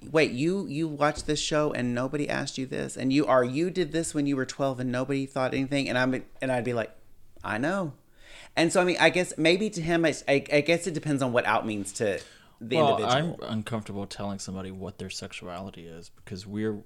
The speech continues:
Speaker 2: we talked at the beginning of the podcast, demisexual
Speaker 1: Mm.
Speaker 2: and abrosexual
Speaker 1: Mm-hmm.
Speaker 2: and scoliosexual.
Speaker 1: Maybe he's something we don't know.
Speaker 2: This huge alphabet long line of letters that we're identifying with,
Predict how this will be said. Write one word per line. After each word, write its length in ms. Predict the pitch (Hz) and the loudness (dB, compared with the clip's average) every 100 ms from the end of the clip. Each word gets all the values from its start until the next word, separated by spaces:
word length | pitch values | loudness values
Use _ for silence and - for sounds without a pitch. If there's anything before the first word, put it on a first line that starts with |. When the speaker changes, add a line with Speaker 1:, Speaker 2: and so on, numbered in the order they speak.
| 95 - | -14 -12
Speaker 2:
we 80 | |
talked 280 | 104 113 110 | -4 -4 -4
at 40 | 98 | -8
the 60 | |
beginning 260 | 95 104 104 | -8 -4 -4
of 80 | 95 | -4
the 80 | 95 | -8
podcast, 540 | 95 - 87 85 - - _ - - - - | -10 -8 -8 -8 -12 -16 _ -20 -20 -20 -8
demisexual 880 | - 101 127 147 160 151 147 98 98 | -4 -2 0 0 2 2 2 0 -2
Speaker 1:
Mm. 40 | - | -4
Speaker 2:
and 0 | |
abrosexual 720 | 82 95 90 - 95 - 120 | -6 -6 -6 -6 -8 -4 -4
Speaker 1:
Mm-hmm. 240 | 120 120 - | -2 -2 -4
Speaker 2:
and 80 | - | -10
scoliosexual. 280 | - 95 101 | -6 -2 2
Speaker 1:
Maybe 240 | 107 120 | 2 0
he's 260 | 113 135 127 | 0 0 0
something 300 | 127 127 123 | -2 -2 -2
we 80 | |
don't 160 | 123 127 | -2 -2
know. 240 | 139 120 110 | -4 -6 -4
Speaker 2:
This 220 | 117 - | -4 -4
huge 720 | - 127 127 127 110 - - - _ _ _ - - - - - | -4 -2 -2 -2 -4 -6 -10 -14 _ _ _ -20 -20 -20 -14 0
alphabet 460 | 113 123 120 104 - | 2 2 0 -2 2
long 320 | 107 117 117 | 2 4 2
line 240 | 107 110 | 2 2
of 140 | 98 95 | 0 -2
letters 480 | 104 104 95 95 - | 0 0 -2 -4 -6
that 180 | 92 | -6
we're 140 | 95 92 | -4 -4
identifying 560 | 90 104 107 92 90 | -2 -4 -4 -4 -4
with, 220 | 92 92 | -4 -4